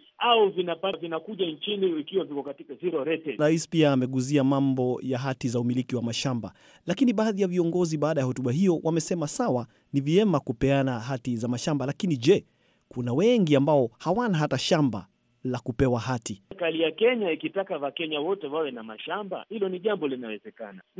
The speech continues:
Speaker 1: Wakati watu walipokuwa wakipigania uhuru walisema, "Mzungu arudi Ulaya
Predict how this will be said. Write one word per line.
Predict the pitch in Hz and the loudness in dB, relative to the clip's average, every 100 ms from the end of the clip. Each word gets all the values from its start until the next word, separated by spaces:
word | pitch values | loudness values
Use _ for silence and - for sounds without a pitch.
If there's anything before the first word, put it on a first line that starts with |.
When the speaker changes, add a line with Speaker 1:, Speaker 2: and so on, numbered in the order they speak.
| - | -4
Speaker 1:
Wakati | 180 190 247 240 | -2 2 0 2
watu | 226 202 | 0 2
walipokuwa | 180 147 170 202 | -2 -2 -4 -4
wakipigania | 160 156 147 139 135 | -4 -6 -4 -4 -4
uhuru | 127 143 220 190 | -4 -2 -2 0
walisema, | 147 139 139 202 165 120 117 _ _ 147 | 0 0 -2 -2 -2 -8 -12 _ _ -14
"Mzungu | 147 208 214 185 | -6 -4 2 4
arudi | 185 226 214 | 4 2 -2
Ulaya | 214 233 254 254 | 2 4 4 2